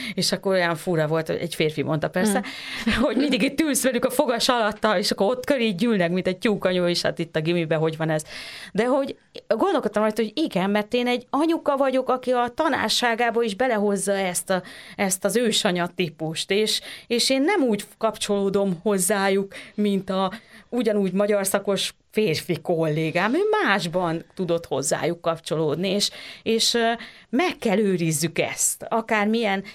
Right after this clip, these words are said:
Speaker 1: ö, körülmények között élünk, akármilyen szerepekbe hív be az Isten, nőnek azért nőn-, nőnek kell maradnunk, mert arra vagyunk teremtve, hogy egy,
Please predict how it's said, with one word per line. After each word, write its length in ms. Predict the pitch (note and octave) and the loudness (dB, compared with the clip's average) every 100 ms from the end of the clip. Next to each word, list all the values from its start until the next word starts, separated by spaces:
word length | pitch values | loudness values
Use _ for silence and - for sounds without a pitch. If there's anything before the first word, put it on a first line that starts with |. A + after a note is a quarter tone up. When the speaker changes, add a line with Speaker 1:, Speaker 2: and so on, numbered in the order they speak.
| - - | -20 -6
Speaker 1:
ö, 360 | F#3 F#3 F#3+ F#3+ G3+ | -2 0 0 -2 -2
körülmények 640 | A#3 B3+ C4 C#4 C4 C4+ | 0 2 2 2 0 0
között 540 | C4 B3 C4 B3+ - - | 0 0 0 -2 -8 -6
élünk, 580 | A#3+ A#3+ A3+ A#3 A#3+ A3+ | -2 -2 0 -2 0 0
akármilyen 540 | G#3+ G#3 G3+ G3 E3+ | 0 -2 0 -2 -2
szerepekbe 720 | - - G#3+ A3+ A#3+ G#3+ A#3 | -2 0 0 0 0 0 0
hív 240 | A3+ A3+ | 0 -2
be 160 | G#3 A#3 | 0 0
az 100 | A3+ | 0
Isten, 320 | A#3 - A#3 | -2 -4 -2
nőnek 500 | F3+ E3+ F#3+ G3+ G#3+ | 0 0 2 0 0
azért 300 | A3+ A3 A3 | 0 0 -2
nőn-, 360 | A3 F#3+ D#3 C#3+ - - | 0 0 0 -4 -14 -6
nőnek 500 | F3+ E3+ D#3 D3+ D3+ | -2 0 -2 -4 -6
kell 220 | D3+ C#3+ | -8 -6
maradnunk, 640 | D3 D3+ E3 F#3 A#3 C4 - - | -10 -8 -6 -2 -2 -2 -6 -12
mert 180 | G#3+ - | -12 -10
arra 380 | - A3 G3+ G3 | -4 0 2 2
vagyunk 380 | F#3+ F#3+ G3+ F#3+ | 0 0 -2 -2
teremtve, 640 | G3+ D3 C#3+ D#3 - D3+ | -2 -2 -4 -6 -8 -6
hogy 200 | F3+ F#3+ G3+ | -2 0 0
egy, 180 | G3 | -2